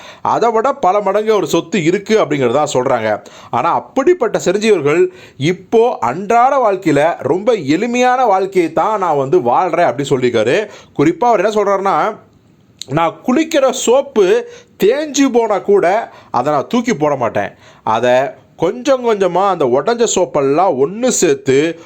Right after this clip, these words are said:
ஒரு வாரத்துக்கு நான் வந்து பயன்படுத்துவேன்" அப்படிங்கிறாரு. அதே மாதிரி, "என்னுடைய குடும்பத்துக்கு இந்த மின்சாரத்தை வீணடிக்கிறதுல வந்து கொஞ்சம் கூட பார்த்தீங்கன்னா அவங்களுக்கு வந்து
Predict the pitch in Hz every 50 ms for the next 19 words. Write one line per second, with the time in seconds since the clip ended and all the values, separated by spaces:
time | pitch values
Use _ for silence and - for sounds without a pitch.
0 | - _ - 113 117 160 233 285 320 302 262 220 226 262 269 262 254 262 220 240
1 | 254 233 214 190 165 143 131 127 127 139 170 165 160 143 123 113 104 98 - -
2 | - 123 135 156 170 151 139 120 - 123 117 123 123 107 98 117 117 107 104 101
3 | 95 101 120 147 170 170 - - - - - - 107 131 196 247 254 240 214 175
4 | 165 208 196 - - - 139 135 160 175 165 160 156 160 - 202 262 254 269 233
5 | - - 151 - 175 185 220 233 233 - - - - - - - 123 123 123 113
6 | 113 123 175 233 254 247 - 277 269 262 254 247 254 - 247 220 196 135 127 165
7 | 208 240 247 247 220 220 202 - 190 170 160 147 143 135 131 123 139 170 196 220
8 | 202 - - - - _ _ - - 196 220 269 269 247 285 269 262 247 208 214
9 | 240 262 277 277 262 269 220 196 185 - 151 147 151 185 208 185 156 139 139 139
10 | 127 135 135 143 175 185 180 165 147